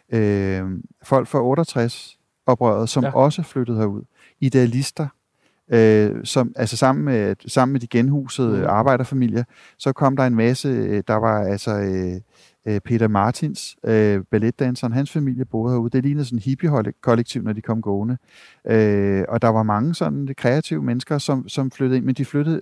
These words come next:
Speaker 1: efter nogle år.
Speaker 2: Men dengang
Speaker 1: Øh.
Speaker 2: var det jo lige så meget solidaritet med arbejderklassen.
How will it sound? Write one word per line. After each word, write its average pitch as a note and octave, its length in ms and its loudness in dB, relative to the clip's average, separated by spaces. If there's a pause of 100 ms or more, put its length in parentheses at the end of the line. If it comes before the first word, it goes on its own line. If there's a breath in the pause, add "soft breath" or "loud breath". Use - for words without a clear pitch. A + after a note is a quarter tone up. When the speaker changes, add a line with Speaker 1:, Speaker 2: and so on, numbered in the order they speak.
Speaker 1:
efter C3+ 280 -4
nogle C3 180 -2
år. - 240 -8 (680)
Speaker 2:
Men A#2+ 100 2
dengang A2+ 240 6
Speaker 1:
Øh. C3 40 -2
Speaker 2:
var C3 80 0
det A#2+ 100 -2
jo A#2 40 -4
lige B2 120 -6
så C3 100 -12
meget B2 180 -4
solidaritet G#2+ 500 -8
med G#2 80 -10
arbejderklassen. G2 680 -12